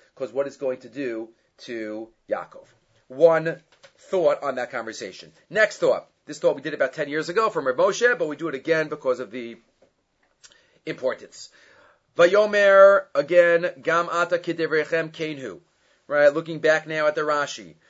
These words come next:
When Yosef says, when Yosef says, "Chalilali, Chalilali," right, in Pasuk Yud, earlier, earlier, before they look in the, um,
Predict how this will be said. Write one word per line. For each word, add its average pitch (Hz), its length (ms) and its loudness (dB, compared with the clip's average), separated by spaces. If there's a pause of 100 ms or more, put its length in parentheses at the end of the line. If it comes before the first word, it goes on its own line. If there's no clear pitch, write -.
(160)
When 127 220 -4
Yosef 165 500 0
says, 147 600 0 (280)
when 120 140 -12
Yosef 156 400 -6
says, 139 520 2 (280)
"Chalilali, 139 680 0 (520)
Chalilali," 139 680 -2
right, 135 260 -2
in 120 60 -12
Pasuk 147 720 -4 (400)
Yud, 123 400 -2 (240)
earlier, 160 420 -2 (480)
earlier, 175 320 -2
before 165 320 -2
they 156 120 -6
look 147 200 -8
in 135 120 -10
the, 127 240 -4
um, 117 500 -2